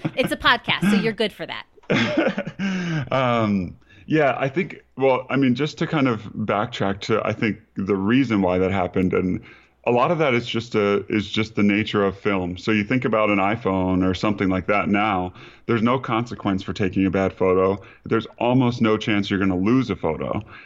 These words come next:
Speaker 2: But think about that twenty years ago with film. You could, at any point, destroy a roll of film. Um, you had no idea what the photo looked like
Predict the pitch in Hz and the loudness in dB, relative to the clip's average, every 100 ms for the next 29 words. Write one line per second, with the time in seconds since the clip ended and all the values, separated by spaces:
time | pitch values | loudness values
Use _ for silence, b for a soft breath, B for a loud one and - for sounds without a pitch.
0 | B B - 123 113 98 - - 139 139 | B B -6 0 2 0 -4 -2 -2 0
1 | 113 117 113 101 95 - - _ - - | 0 0 0 -2 -4 -10 -20 _ -8 0
2 | 120 104 113 123 101 98 92 92 - 147 | 2 4 2 0 0 0 0 -2 -2 0
3 | 127 110 101 101 b b b _ _ _ | 2 2 0 -4 b b b _ _ _
4 | _ 123 123 160 - 120 110 107 104 _ | _ 2 2 2 0 2 4 2 -2 _
5 | - 110 - 123 110 95 113 104 95 - | -4 -2 2 2 2 0 0 0 -2 -4
6 | 101 98 98 92 90 92 120 117 110 101 | 0 2 4 4 2 0 0 2 2 0
7 | 98 B B _ _ 101 95 95 92 107 | -2 B B _ _ -2 0 0 0 0
8 | 98 101 120 127 110 110 104 - 107 95 | 2 2 4 2 2 2 2 0 0 0
9 | 98 101 104 95 92 - | 0 0 0 0 -2 -8